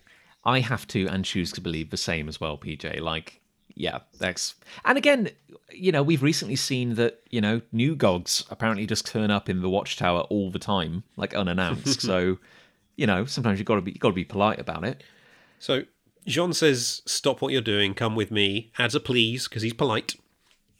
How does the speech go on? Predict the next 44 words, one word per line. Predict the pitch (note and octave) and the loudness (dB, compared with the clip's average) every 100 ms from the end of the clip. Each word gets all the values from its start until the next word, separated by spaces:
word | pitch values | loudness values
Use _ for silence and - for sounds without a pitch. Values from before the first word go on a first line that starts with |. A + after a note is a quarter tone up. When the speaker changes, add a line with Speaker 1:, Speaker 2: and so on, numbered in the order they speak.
| _ _ - | _ _ -8
Speaker 2:
And | C3 | -6
Prometheus | - C3 B2 C3+ A2+ | -2 0 0 0 -2
just | B2 A2+ | -2 -2
says, | - B2 A2+ - | 0 0 0 -6
"You | - B2 | -4 -2
may | C3 | 2
also | C3+ C3 C#3 | 2 2 0
notice | A#2+ A#2 A2 A2+ | 2 0 0 -4
that | A2+ | -2
I've | A2+ | -2
increased | A#2+ A2+ B2 - | -2 -2 -4 -2
the | B2+ | -2
oxygen | D#3 - A#2 G#2 | -2 -2 -2 -2
content | A2 F#2+ G#2+ F#2+ | -2 -2 -4 -4
of | G#2+ | -2
the | B2+ | 0
air. | C3 F2 - - - - | 0 -2 -8 -16 -14 -6
Oxygen | G#2 - A#2 G#2 | -4 -4 -2 -2
is | G2+ | 0
highly | G#2 G2+ | 0 0
combustible. | A2 A#2 B2+ - G2+ E2+ - _ | -2 -4 -4 -4 -8 -8 -14 _
You're | C#3 D#3+ | 2 4
vulnerable | A2 G2 G2 G#2+ | 4 2 0 -2
to | G#2 | -6
flame. | - C3 F#2+ E2+ - - | 0 2 2 -2 -10 -6
And | G#2+ | -4
this | A2+ G#2+ | -2 -2
is | A#2+ | -2
a | |
phosphorus | B2+ G2+ - G#2+ F2+ | -2 -2 -2 -4 -6
dart." | - F#2 F#2 - - | -4 -6 -8 -8 -4
As | A#2+ | -2
he | B2+ | -2
just | A#2+ C3+ A#2+ | -2 0 0
turns | - G#3+ B3 | 4 4 4
around | G3+ E3 A2+ - | 2 2 2 2
and | C3 | 2
shoots | A#2+ - - B3+ F3+ B2 | 4 4 4 2 0 2
Jean | B2 C3+ | 4 4
in | C3 A#2+ | 4 2
the | |
chest, | A#2 - F#3 G2 - - | 2 4 4 4 0 -4
and | - C#3 | 0 0
Jean | B2 D3 C#3+ | 2 2 2